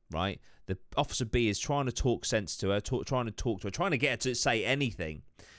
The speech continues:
And she's just staring at Officer A. And he describes it, they locked eyes, and he said, "It was the most surreal experience of my life,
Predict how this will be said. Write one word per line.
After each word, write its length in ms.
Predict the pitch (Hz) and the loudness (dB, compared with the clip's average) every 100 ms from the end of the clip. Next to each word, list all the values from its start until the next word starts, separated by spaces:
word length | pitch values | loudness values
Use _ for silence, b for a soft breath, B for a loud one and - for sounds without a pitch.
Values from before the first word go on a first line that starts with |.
| B B B B B | B B B B B
And 300 | 101 104 - | 0 0 0
she's 280 | - 120 | 0 0
just 280 | - 104 - | 0 0 0
staring 520 | - 123 113 104 92 | 0 2 4 4 2
at 60 | 82 | 0
Officer 400 | 82 - 85 - 82 | -4 -4 -6 -4 -2
A. 340 | 87 76 58 - - | -2 -2 -8 -14 -4
And 160 | 107 107 | -4 -2
he 460 | - 226 285 302 | -2 0 0 -2
describes 840 | 269 240 - - 185 175 175 127 - | 0 2 2 2 2 4 4 2 -2
it, 240 | 80 82 - - - | -4 -6 -10 -14 -2
they 140 | 117 | 2
locked 400 | 131 160 - - | 4 2 0 -2
eyes, 480 | 113 92 60 57 - B B B | -2 0 -4 -10 -14 B B B
and 120 | 131 | -4
he 120 | 165 | -2
said, 160 | 165 147 | -2 -2
"It 80 | |
was 120 | 120 - | -2 -2
the 80 | |
most 360 | 139 147 139 - | 2 2 2 0
surreal 380 | 135 156 202 220 | 0 2 2 2
experience 640 | - - 131 123 120 117 | 0 0 2 2 2 -2
of 100 | 104 | 0
my 140 | 104 | 2
life, 560 | 98 98 92 73 - | 4 4 4 2 -4